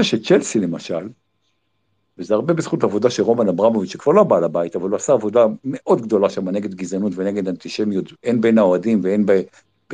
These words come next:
ב-, בשדרת הניהול של ה-, זה. צ'לסי הוציאה הודעה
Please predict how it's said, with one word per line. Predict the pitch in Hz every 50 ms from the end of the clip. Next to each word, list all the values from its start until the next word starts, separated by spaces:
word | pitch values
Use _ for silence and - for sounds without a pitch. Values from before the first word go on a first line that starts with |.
| 95 - 95
ב-, | 98 92 92 92
בשדרת | 87 90 - - - 92 90 120 - 117
הניהול | 107 98 98 101 117 113
של | - 107 95 92
ה-, | 92 95 92 87 85
זה. | 90 113 113 113 - _ _ _ _ _ _
צ'לסי | - - 302 - - -
הוציאה | 131 131 - 185 175
הודעה | 160 151 165 170 185 190 185